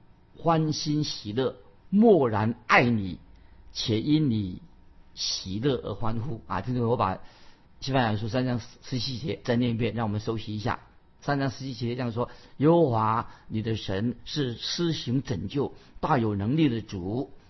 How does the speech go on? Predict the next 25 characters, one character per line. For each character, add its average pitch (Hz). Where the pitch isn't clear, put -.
他 160
在 143
你 117
们 113
中 135
间 127
必 185
因 175
你 104
欢 151
欣 135
喜 -
乐， 120
默 196
然 101
爱 131
你， -
且 104
因 151
你 107
喜 98
乐 113
而 101
欢 107
呼。” 101